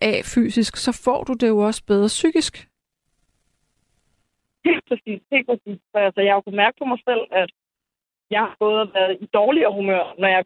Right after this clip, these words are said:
Speaker 2: gået og været helt anspændt i kroppen, og
Speaker 1: Selvfølgelig.
Speaker 2: har haft sågar hævelser på, på kroppen, på
Speaker 1: Ja.
Speaker 2: rygsiden.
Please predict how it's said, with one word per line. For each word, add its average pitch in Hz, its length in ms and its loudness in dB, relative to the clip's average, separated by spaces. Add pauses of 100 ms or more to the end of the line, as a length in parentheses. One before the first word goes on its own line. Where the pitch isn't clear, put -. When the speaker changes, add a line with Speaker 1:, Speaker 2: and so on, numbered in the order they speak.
Speaker 2:
gået 208 340 0
og 185 140 2
været 180 180 2
helt 214 200 -2
anspændt 190 460 -2
i 190 40 2 (100)
kroppen, 190 320 2
og 180 120 4 (100)
Speaker 1:
Selvfølgelig. 226 360 -2
Speaker 2:
har 180 80 0
haft 170 120 -2 (200)
sågar 185 280 2
hævelser 202 560 2 (200)
på, 180 240 -4
på 185 160 -12
kroppen, 190 360 0 (300)
på 214 80 0
Speaker 1:
Ja. 214 100 0
Speaker 2:
rygsiden. 208 480 -6